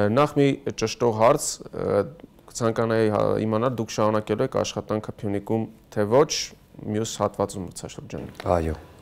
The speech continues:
Speaker 2: այո, որովհետև մենք շատ գործ ունենք անելու և, ը, շատ պատասխանատու պահ է հիմա մեր Փյունիկի համար, մենք ունենք նպատակ, ու ես իրավունք չունեմ թողեմ այս հարցերը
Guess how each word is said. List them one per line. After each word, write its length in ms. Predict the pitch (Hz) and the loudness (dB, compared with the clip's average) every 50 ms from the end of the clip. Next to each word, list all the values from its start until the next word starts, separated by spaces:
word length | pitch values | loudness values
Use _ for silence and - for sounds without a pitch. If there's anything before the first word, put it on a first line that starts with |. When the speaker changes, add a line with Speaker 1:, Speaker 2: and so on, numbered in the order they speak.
| - 87 82 | -6 -4 -2
Speaker 2:
այո, 180 | 85 85 90 98 98 95 90 | 0 0 0 0 0 0 0
որովհետև 600 | 87 85 87 82 85 82 - - 90 85 85 85 | 0 0 0 0 0 -2 -2 -2 -2 -2 -2 -2
մենք 140 | 82 80 - - | -4 -4 -4 -4
շատ 200 | 82 82 78 78 | -2 -2 -2 -2
գործ 280 | 82 82 80 82 - - - | -2 -2 -4 -4 -6 -6 -6
ունենք 280 | 85 80 80 - - 80 | -6 -6 -6 -6 -6 -4
անելու 360 | 80 80 82 80 82 92 104 101 95 - - - - - - - - - - - - - - - - - 82 | -4 -4 -4 -4 -2 -2 -2 -4 -4 -8 -16 -18 -18 -16 -16 -16 -16 -16 -16 -16 -18 -18 -20 -12 -8 -6 -4
և, 380 | 80 80 82 82 80 80 - - | -2 0 0 0 -2 -4 -6 -6
ը, 760 | - 82 82 82 82 82 82 85 85 85 85 82 80 78 - - - - - - | -2 -2 0 0 0 0 0 0 -2 -2 -4 -6 -10 -12 -14 -18 -20 -20 -20 -18
շատ 220 | - - - 90 - | -6 -2 -2 0 0
պատասխանատու 720 | - 82 - - 87 80 - - - 80 82 80 80 - 82 78 - - | -2 -4 -2 -2 -4 -4 -4 -6 -6 -4 -4 -6 -4 -6 -6 -6 -4 -4
պահ 180 | 85 82 82 | -4 -2 -2
է 180 | 80 80 80 80 | -2 -2 -2 -4
հիմա 220 | 78 78 82 80 80 80 | -4 -4 -4 -2 -2 -2
մեր 260 | 80 80 82 78 78 - - - | -2 -2 -4 -4 -6 -10 -14 -12
Փյունիկի 460 | - - 80 80 80 78 - - 80 | -8 -6 -6 -4 -6 -6 -6 -6 -6
համար, 380 | 78 80 82 85 90 101 113 113 | -4 -4 -4 -4 -2 -2 -2 -2
մենք 280 | 95 82 78 78 - - 80 | -4 -4 -6 -6 -8 -8 -8
ունենք 220 | 80 82 80 - - 85 | -8 -6 -8 -6 -6 -6
նպատակ, 540 | 85 82 - 87 85 - - 107 110 - - - - - - - - - - - - - | -6 -4 -4 -4 -4 0 0 0 0 0 -4 -12 -18 -18 -18 -18 -18 -18 -20 -20 -20 -10
ու 140 | - 80 82 | -6 -4 -2
ես 160 | 82 85 82 - - | -2 -2 -4 -6 -4
իրավունք 380 | 78 85 85 80 82 82 82 - | -2 -2 0 0 -2 -4 -4 -6
չունեմ 280 | - - 82 87 90 87 - | -6 -4 -4 -2 -4 -4 -6
թողեմ 440 | - - 82 82 85 87 87 87 80 | -4 -4 -4 -2 -2 -2 -2 -2 -4
այս 140 | 78 82 - - | -6 -8 -8 -8
հարցերը 400 | 82 - - - - 87 82 | -8 -8 -6 -10 -10 -8 -8